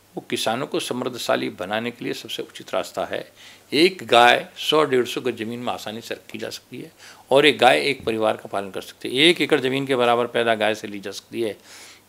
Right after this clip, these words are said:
एक पच्चीस रुपये लीटर गांव से दूध आता है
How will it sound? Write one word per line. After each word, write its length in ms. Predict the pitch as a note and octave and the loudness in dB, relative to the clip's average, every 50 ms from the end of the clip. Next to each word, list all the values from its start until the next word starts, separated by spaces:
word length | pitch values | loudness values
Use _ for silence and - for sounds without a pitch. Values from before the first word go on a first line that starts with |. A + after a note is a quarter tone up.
| - | 0
एक 520 | A#2 B2+ D#3 F#3 F#3+ F#3 - - C3+ - - - - _ _ _ _ _ - | 4 8 8 8 8 6 -2 -6 -6 -6 -8 -16 -20 _ _ _ _ _ 0
पच्चीस 380 | - D#3 D3+ - - A3+ - - | 0 0 2 2 -2 0 0 0
रुपये 200 | A3 G3 A3 G#3+ | 2 4 4 4
लीटर 280 | F#3+ G3+ G3 - G#3+ | 4 2 2 2 2
गांव 220 | G3 F#3 F3+ F#3+ G3 | 4 6 4 4 4
से 120 | F#3+ G3+ | 2 0
दूध 240 | F3 D#3 F#3+ G#3+ F#3+ | -2 -2 -2 0 2
आता 340 | A3+ A3+ A3 - A3 G#3+ E3 | 2 2 2 2 2 2 2
है 200 | B2+ G2+ F#2+ | 0 -2 -6